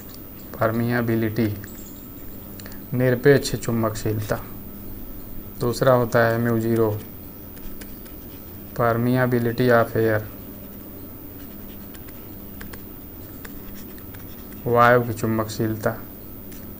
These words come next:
तीसरा होता है म्यू आर, Relative permeability, Relative permeability, सापेक्षिक चुंबकशीलता। तो म्यू क्या है, इसकी परिभाषा पहले देंगे। What is mu?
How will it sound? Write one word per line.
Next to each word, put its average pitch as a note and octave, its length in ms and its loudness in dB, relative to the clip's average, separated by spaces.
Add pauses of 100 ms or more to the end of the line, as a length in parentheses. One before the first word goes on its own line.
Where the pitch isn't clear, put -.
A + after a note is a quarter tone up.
(240)
तीसरा B2 320 6
होता A#2+ 220 6
है A#2+ 60 4
म्यू A2+ 200 4
आर, G#2+ 260 6 (1700)
Relative A#2+ 600 6
permeability, G#2+ 800 4 (2500)
Relative A#2+ 440 4 (100)
permeability, A2+ 960 0 (2000)
सापेक्षिक B2+ 680 2
चुंबकशीलता। A2 680 -2
तो - 140 -2
म्यू C#3 220 6
क्या C3+ 220 6
है, C#3+ 200 4
इसकी - 200 -2
परिभाषा A2+ 480 4
पहले A#2 260 4
देंगे। A#2+ 360 4
What A#2 180 0
is A#2 240 4
mu? D3+ 140 2